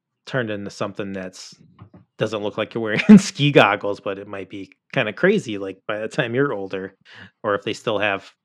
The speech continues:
uh, materials <laughs> to make microchips," but, but I was like, "Yeah," I was like, I was trying to tell him, like, "Oh, when I was watching movies, or when I was a kid,"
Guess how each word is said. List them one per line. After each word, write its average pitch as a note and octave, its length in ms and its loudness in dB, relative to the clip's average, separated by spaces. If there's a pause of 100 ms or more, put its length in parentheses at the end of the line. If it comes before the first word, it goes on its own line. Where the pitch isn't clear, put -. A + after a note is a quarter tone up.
(560)
uh, G#2 160 -6
materials G#2+ 480 -4
<laughs> - 20 -12
to - 120 -14
make A#2+ 260 2
microchips," A2+ 540 -6
but, G#2 200 -4 (600)
but C3 60 10
I - 20 8
was A#2 100 4
like, G#2+ 140 2
"Yeah," A2+ 360 4
I A#2 40 0
was A2+ 100 0
like, A2 160 -4
I B2 60 -2
was B2 140 0
trying D3 180 6
to B2+ 80 2
tell D3 260 4
him, C3 60 2
like, G#2+ 180 -2
"Oh, D3 140 2
when A2+ 180 -2
I A2+ 60 2
was B2+ 200 2
watching A#2+ 340 2
movies, A2+ 300 -2
or G#2 60 0
when G2+ 140 -4
I A2+ 100 2
was B2 140 0
a A2 40 -10
kid," G2+ 400 -10